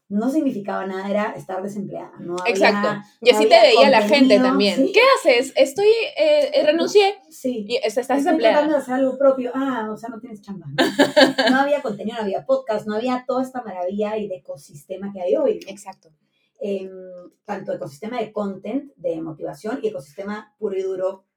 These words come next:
Speaker 1: donde puedes ir a buscar ayuda, ¿no? De mentores y tal. Em, pero lo hice porque en verdad podía, siempre digo que ahorita no sé si lo hubiera hecho. Me parece súper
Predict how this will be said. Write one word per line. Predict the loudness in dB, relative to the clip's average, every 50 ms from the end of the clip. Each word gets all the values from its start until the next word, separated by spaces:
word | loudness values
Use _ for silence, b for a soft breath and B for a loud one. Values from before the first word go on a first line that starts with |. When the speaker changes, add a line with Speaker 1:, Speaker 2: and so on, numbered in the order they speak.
| _ _
Speaker 1:
donde | -14 -12 -12 -12 -12
puedes | -8 -6 -6 -6 -6 -8
ir | -10
a | -10
buscar | -10 -12 _ -14 -14
ayuda, | -12 -12 -12 -12 -14 -14 _
¿no? | -20 -20 -20 _
De | -16 -14 -12
mentores | -12 -12 -10 -8 -8 -8 -8 -10 -14
y | -16
tal. | _ -20 -20 _ _ _ _ _ _ _ _ _ _ _ _ _ -2
Em, | 0 2 2 2 0 -4 2 6
pero | 6 6 6 4
lo | 2
hice | 0 0 0 -2 -4 -2 0
porque | -2 -2 -2 -4
en | -6
verdad | -6 -4 -4 -4 -4 -4 -6 -8 -8
podía, | -8 -8 -8 -6 -6 -4 -4 -4 -4
siempre | -6 -8 -8 -8 -8 -6
digo | -6 -6 -6 -8
que | -8 -10 -12 -12 -12
ahorita | -14 -14 -12 -12 -12 -12 -12 -12
no | -12 -12 -14
sé | -12 -10 -10 -8 -8 -10
si | -12 -12 -14
lo | -12
hubiera | -12 -10 -12 -12 -14 -16 -18 _ _ _ _ _ _ -8
hecho. | -8 -8 -6 -6 -6
Me | -8 -8
parece | -8 -10 -12 -12
súper | -10 -8 -8 -8 -6 -8 -8 -8 -12 -16